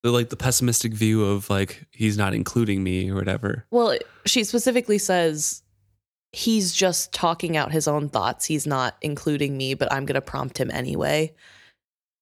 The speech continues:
Speaker 2: I
Speaker 1: Okay.
Speaker 2: think that shows that she doesn't think she's part, this isn't a conversation. This is Wintrow speaking out loud.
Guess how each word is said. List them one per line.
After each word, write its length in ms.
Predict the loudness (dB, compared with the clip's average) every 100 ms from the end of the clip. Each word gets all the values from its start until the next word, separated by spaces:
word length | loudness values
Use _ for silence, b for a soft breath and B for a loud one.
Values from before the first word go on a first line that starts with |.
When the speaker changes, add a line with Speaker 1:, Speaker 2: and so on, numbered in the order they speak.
| _
Speaker 2:
I 160 | 0 2
Speaker 1:
Okay. 100 | 2
Speaker 2:
think 440 | 2 2 -2 -6 -20 _ _ _ _
that 380 | -2 0 2 0
shows 360 | 0 2 2 0
that 100 | 0
she 180 | 0 2
doesn't 280 | 2 0
think 160 | -4 -2
she's 220 | 0 -2
part, 280 | 0 0 0
this 160 | 2 2
isn't 180 | 4 2
a 60 |
conversation. 880 | 0 0 0 0 0 0 0 0 0
This 200 | 0 0 0
is 320 | 0 -2 -8 _
Wintrow 420 | -2 0 2 0
speaking 420 | 0 0 0 0 -2
out 140 | -2
loud. 460 | 0 0 2 0